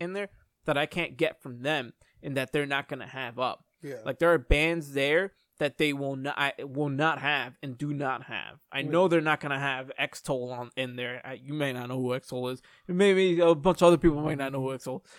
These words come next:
Speaker 2: Yo,
Speaker 1: But I know who X-Toll
Speaker 2: le-,
Speaker 1: is.
Speaker 2: let's do the, let's do the Spotify
Speaker 1: Okay.
Speaker 2: test right now.
Speaker 1: Let-,
Speaker 2: I'll, I'll do, let's see.
Speaker 1: check
Speaker 2: Let's see.
Speaker 1: that shit. Well, d-, I also wanna just check it through, like, YouTube. Like,
Speaker 2: What's the,
Speaker 1: YouTube
Speaker 2: what's,
Speaker 1: Music.
Speaker 2: what, how do you spell the name?
Speaker 1: Uh,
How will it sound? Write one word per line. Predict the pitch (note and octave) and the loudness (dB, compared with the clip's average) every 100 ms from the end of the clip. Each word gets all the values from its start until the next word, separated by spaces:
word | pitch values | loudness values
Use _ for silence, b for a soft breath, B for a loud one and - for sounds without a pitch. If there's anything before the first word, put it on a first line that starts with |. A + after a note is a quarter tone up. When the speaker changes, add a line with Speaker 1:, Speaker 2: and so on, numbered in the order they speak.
| F3 | 0
Speaker 2:
Yo, | E3 | 12
Speaker 1:
But | B3 | 12
I | C#4 | 12
know | A#3+ G3 | 12 12
who | F#3 E3+ | 12 12
X-Toll | E3 - E3 D3+ | 12 6 6 6
Speaker 2:
le-, | C#3+ | 6
Speaker 1:
is. | G3 F#3+ | 4 4
Speaker 2:
let's | F#3+ F3+ | 4 4
do | G#3 | 2
the, | G#3 | 4
let's | G3 G#3 | 6 6
do | G3+ | 4
the | A3 F#3+ | 0 0
Spotify | F#3+ F3+ D3+ D#3+ | 2 2 4 4
Speaker 1:
Okay. | - | 8
Speaker 2:
test | D3 C#3 | 8 8
right | D#3+ D3+ | 6 2
now. | C#3+ C#3 - D3 | -4 -6 -6 4
Speaker 1:
Let-, | F#3 D#3 | 4 4
Speaker 2:
I'll, | D#3+ | -2
I'll | |
do, | E3 D#3 D3+ | 0 0 0
let's | D3+ D#3+ - | 0 0 0
see. | D3 | 4
Speaker 1:
check | C#3 B3+ | 12 12
Speaker 2:
Let's | C#3 | 12
see. | E3+ | 4
Speaker 1:
that | C#3 A#2+ | 4 0
shit. | - C#3+ A#2 - | -6 -4 -6 -8
Well, | D3+ D#3 D#3 | -2 0 0
d-, | C3 E3+ | 0 0
I | D#3+ D#3+ | 2 6
also | E3+ D#3+ | 4 4
wanna | D#3 D3 | -4 -6
just | C3+ - | -4 0
check | D3 C3+ | -2 -2
it | |
through, | C#3+ C3 | -4 -4
like, | A#2+ | -4
YouTube. | C3 C3 A#2 B2 D#3 D3+ D#3+ | -6 -6 -8 -10 -14 -14 -8
Like, | C3 D#3 | -4 2
Speaker 2:
What's | F3+ C#3 | 2 4
the, | F3+ | 4
Speaker 1:
YouTube | |
Speaker 2:
what's, | E3 F3 F3 | 4 2 0
Speaker 1:
Music. | E3+ E3+ | 0 0
Speaker 2:
what, | D3+ | 2
how | F3 | 2
do | F#3+ | 2
you | |
spell | - F3 | 0 0
the | D#3+ | 2
name? | D3+ C3+ - - D3+ | 0 -4 -6 -8 0
Speaker 1:
Uh, | C#3+ C#3+ | 4 4